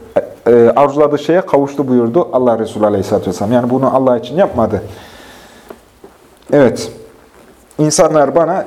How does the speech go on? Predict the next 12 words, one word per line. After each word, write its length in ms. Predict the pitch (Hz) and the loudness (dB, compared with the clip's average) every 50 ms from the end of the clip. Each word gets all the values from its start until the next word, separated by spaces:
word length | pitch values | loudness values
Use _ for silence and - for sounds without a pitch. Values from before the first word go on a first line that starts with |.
| - | -2
cömert 340 | - 156 160 165 165 165 - | 0 2 2 2 0 0 -2
desinler 460 | 147 131 - - 127 120 120 117 104 | -4 -4 -4 -2 0 0 0 0 2
diye 280 | 113 113 113 113 110 110 - - - - - - - - - - - - - - 92 95 | 2 2 2 2 0 -4 -8 -12 -14 -16 -18 -20 -20 -20 -20 -20 -20 -20 -20 -16 -8 -2
yaptı 380 | 107 120 123 123 123 127 165 156 | 0 2 2 2 0 0 0 0
bunu. 240 | 165 165 175 175 170 - | 0 0 0 -2 -4 -2
Yani 220 | - 127 127 120 120 | -2 0 0 0 0
insani 480 | 120 135 131 117 - 143 131 127 127 | -2 -2 -2 -2 -2 -2 0 0 0
hasletler 500 | 120 123 120 113 - 123 120 - 135 127 | 0 0 -2 0 0 -2 -2 0 0 0
olarak. 280 | 117 110 104 104 101 98 107 117 | 2 2 2 0 -2 -2 -4 -4
Mesela, 440 | 120 120 120 127 120 120 120 117 117 - - - - - - - - - _ _ _ _ - - | -4 -2 0 2 2 2 0 0 -4 -8 -14 -18 -20 -20 -20 -20 -20 -20 _ _ _ _ -8 -4
e, 80 | 123 113 110 107 107 107 107 104 104 101 90 - - - - - - - - - | 0 0 2 2 2 2 0 0 0 0 -2 -4 -8 -14 -20 -20 -20 -20 -20 -6
bazen 440 | - - - 120 120 113 127 120 123 | 0 2 4 4 4 2 0 0 0